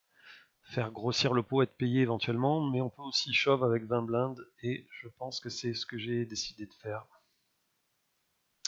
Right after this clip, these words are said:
On s'enlève un peu le mal de tête, euh, qu'il pourrait y avoir quand, euh, on relance, on est payé et qu'on découvre, euh, un as, un roi, euh, sur le flop. Là, au moins,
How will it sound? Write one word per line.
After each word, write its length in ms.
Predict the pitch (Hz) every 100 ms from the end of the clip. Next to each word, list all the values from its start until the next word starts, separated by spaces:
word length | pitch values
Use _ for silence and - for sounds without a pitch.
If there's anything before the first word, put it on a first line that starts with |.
| - - - - - -
On 100 | 123
s'enlève 400 | - 127 131 131
un 120 | 127
peu 100 | 143
le 140 | 139
mal 320 | 127 123 135 127
de 100 | 131
tête, 560 | 135 139 - - - -
euh, 640 | 123 113 113 110 110 107
qu'il 180 | - -
pourrait 220 | 120 123
y 40 | 120
avoir 360 | 117 131 131
quand, 280 | - 113 -
euh, 300 | 117 113 113 127
on 100 | 110
relance, 420 | 120 127 131 -
on 80 | 117
est 80 | 113
payé 380 | 117 120 135
et 60 | 123
qu'on 160 | - 110
découvre, 480 | 107 _ 127 107
euh, 220 | 101 101 95 _ - - _
un 160 | 113
as, 260 | 113 123 -
un 60 | 110
roi, 580 | 107 101 127 127 - _ _
euh, 340 | 120 110 110 117
sur 200 | - 123
le 100 | 110
flop. 260 | - 135 - _ _ _ _ _ _ _ _ _ _ _ _ _ _ _
Là, 260 | 127 131 -
au 120 | 135
moins, 380 | 123 127 143 165